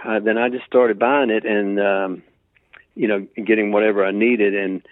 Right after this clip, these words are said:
and, you know, before long I had a full set. And, I mean, I'd say within about four or five years, it was becoming a, a calling card for me in,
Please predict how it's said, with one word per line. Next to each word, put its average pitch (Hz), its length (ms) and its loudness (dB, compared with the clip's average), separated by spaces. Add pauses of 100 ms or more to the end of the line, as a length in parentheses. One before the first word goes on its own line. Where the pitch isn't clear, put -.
(600)
and, 104 380 0
you 135 80 2
know, 117 80 4
before 98 300 2
long 104 240 2
I 95 80 -4
had 104 80 -2
a - 40 -8
full 107 280 0 (100)
set. 104 420 0
And, 98 600 -6
I 123 60 0
mean, 135 260 2
I'd 170 140 0 (120)
say 196 140 2
within 139 260 0
about 113 240 -2
four 135 160 2
or 123 40 -4
five 101 300 2
years, 110 380 0 (100)
it 135 180 0
was 101 160 -4 (100)
becoming 107 420 -2
a, 87 180 -8 (120)
a 101 80 -10
calling 107 400 0
card 92 340 -4
for 95 80 -10
me 85 420 -12
in, 87 380 -14